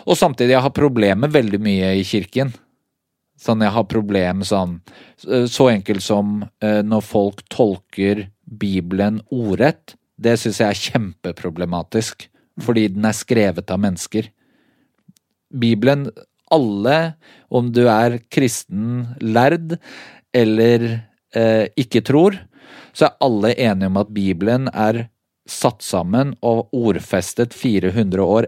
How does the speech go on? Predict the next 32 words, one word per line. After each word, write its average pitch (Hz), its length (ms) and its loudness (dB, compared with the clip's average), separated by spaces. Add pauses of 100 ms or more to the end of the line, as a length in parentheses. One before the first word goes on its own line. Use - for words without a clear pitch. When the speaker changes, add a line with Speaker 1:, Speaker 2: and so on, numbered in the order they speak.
Speaker 1:
etter - 260 -8
Kristus. - 580 -12 (520)
Det 120 220 2
betyr 160 460 2 (300)
at 120 260 0
det 123 100 2
er 113 160 4
en 127 200 0
samling 123 680 0
av 131 120 4
løse 120 500 4
ark 135 340 0
og 131 80 2
vandrehistorier 104 1040 2 (1120)
basert 123 840 0
i 120 120 0
det 110 260 4
jeg 104 260 2
tror 98 240 0
på, 160 220 2 (360)
som 127 200 -2
er 135 100 -2
samlet 98 460 2
mellom 113 280 2
to 117 240 2
permer 117 600 2 (360)
fire 110 320 4
hundre 107 300 0
år 107 220 2
etter 110 260 -4
Jesus. 87 580 -6 (1080)
Det 120 240 2